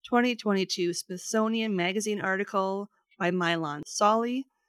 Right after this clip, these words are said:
Twenty twenty The Best of Africa article by Veronica Mwanza. Twenty twenty Guardian Life article by Michelle Bombadil. Twenty eighteen B B C travel article by Fleur MacDonald.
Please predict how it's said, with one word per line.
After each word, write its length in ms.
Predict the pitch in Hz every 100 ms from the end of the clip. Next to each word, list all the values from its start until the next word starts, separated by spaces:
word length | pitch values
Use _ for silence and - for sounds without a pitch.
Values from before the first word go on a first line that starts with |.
| _ _ _ -
Twenty 300 | 247 233 233
twenty 380 | - 220 208 214
The 120 | 185
Best 300 | 175 175 -
of 80 | 175
Africa 380 | 180 202 214 208
article 440 | 196 196 202 196
by 200 | 185 175
Veronica 580 | 170 160 160 160 - 147
Mwanza. 720 | 160 160 165 220 233 262 277 - _ _ _ _ _ _ -
Twenty 200 | 190 180
twenty 440 | - 190 180 180
Guardian 540 | 180 185 196 208 185 180
Life 240 | 185 208
article 460 | - 196 202 214 214
by 160 | 196 180
Michelle 760 | 170 160 190 180 175 175 175 - 190
Bombadil. 680 | 170 180 220 226 240 285 285 _ _ _ _ _ -
Twenty 280 | 233 233 220
eighteen 640 | 196 - 214 196 196 - 175
B 120 | 202
B 120 | 214
C 220 | 202 208
travel 360 | 196 180 185 220
article 500 | 202 208 226 220 220
by 220 | 196 170
Fleur 420 | 165 - 196 196 196
MacDonald. 680 | 180 - 190 220 247 269